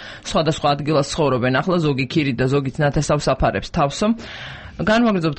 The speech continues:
გადაცემას კვლავ დევნილთა პრობლე-, პრობლემებზე ლაპარაკით, გუშინ მინისტრობის სხვა კანდიდატებთან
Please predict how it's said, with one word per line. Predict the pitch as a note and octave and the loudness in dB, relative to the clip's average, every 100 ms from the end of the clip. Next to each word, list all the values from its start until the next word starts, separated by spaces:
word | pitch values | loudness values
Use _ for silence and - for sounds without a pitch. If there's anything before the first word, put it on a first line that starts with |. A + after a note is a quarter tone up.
| F3+ | 2
გადაცემას | F#3+ G3+ F#3 D3+ | 2 0 0 -2
კვლავ | - F3 D#3+ | 0 0 2
დევნილთა | F3+ G3 F#3+ G3+ - | 2 2 2 0 0
პრობლე-, | F3+ F3 F3+ - | 2 2 0 0
პრობლემებზე | F#3 F3+ F#3+ F#3 D3+ C#3+ D3+ C3+ | 0 2 2 2 2 2 2 4
ლაპარაკით, | E3 F3 F3 E3 A#3+ A#3+ G#3+ D#3+ | 2 2 0 0 -2 -2 -2 2
გუშინ | F3 F#3+ E3+ D3+ - | 2 2 0 -2 -2
მინისტრობის | D#3+ E3+ F3+ - E3 C#3 C#3+ | 0 2 2 2 0 0 0
სხვა | - F3 E3+ | -2 0 0
კანდიდატებთან | D#3+ D#3+ D#3+ D3 C3+ C#3+ | 2 0 0 -2 -2 0